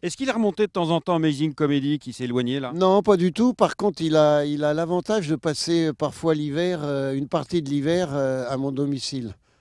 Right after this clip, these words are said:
Speaker 2: On lui a, on lui installe, euh, un box là-bas et parfois, il est, comme ça, on l'a sous la main.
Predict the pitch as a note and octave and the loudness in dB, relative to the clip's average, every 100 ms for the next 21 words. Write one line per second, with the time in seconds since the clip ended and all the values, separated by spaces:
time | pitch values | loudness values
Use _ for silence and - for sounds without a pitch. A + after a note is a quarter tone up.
0 | _ - B2+ B2 B2+ A#2+ B2+ A#2+ B2 B2 | _ -10 -2 0 2 0 -2 -2 0 0
1 | B2 - C#3 C3 A#2+ A2+ A2+ A2 A#2+ A#2 | -2 0 0 2 0 0 -2 -4 -6 -2
2 | B2+ C3 - A#2+ A2+ B2+ F3+ D3+ B2 A#2 | -2 -2 -4 -2 0 0 0 0 0 -2
3 | A2+ A2+ A2+ A2 A2 F2+ _ _ - G#2+ | -2 -4 -4 -4 -8 -12 _ _ -10 -8
4 | - A#2+ A#2+ A2+ G#2 G#2+ E2+ - A2 G#2 | -4 -2 0 -2 -2 -6 -6 -10 -8 -4
5 | B2+ A#2 - A#2+ G#2+ G2 | -2 -2 -6 -6 -6 -6